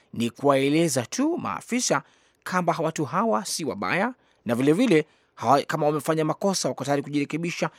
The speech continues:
na kwamba hawana hatari yoyote kwa nchi ya Marekani. Lakini basi kutaka kujua zaidi kwa upande wa kule Somalia, moja kwa moja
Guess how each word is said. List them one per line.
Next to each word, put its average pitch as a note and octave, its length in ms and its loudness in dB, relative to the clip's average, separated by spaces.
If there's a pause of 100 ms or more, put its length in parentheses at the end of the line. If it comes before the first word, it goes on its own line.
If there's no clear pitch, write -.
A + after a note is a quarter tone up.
(200)
na G#2+ 100 -8
kwamba C#3+ 260 2
hawana D3+ 300 0
hatari C#3+ 440 -4
yoyote C3+ 420 -2 (340)
kwa C#3+ 180 4
nchi E3 440 -2
ya A#2+ 180 -2
Marekani. G#2 600 -8 (400)
Lakini G3+ 240 2
basi B3+ 320 2
kutaka F3 260 0
kujua F3 300 2
zaidi E3+ 500 4
kwa D#3 220 4
upande D#3+ 560 0
wa D3 200 4
kule F3+ 420 6
Somalia, C3+ 640 -2
moja C#3+ 260 -4
kwa - 140 -10
moja E3+ 380 4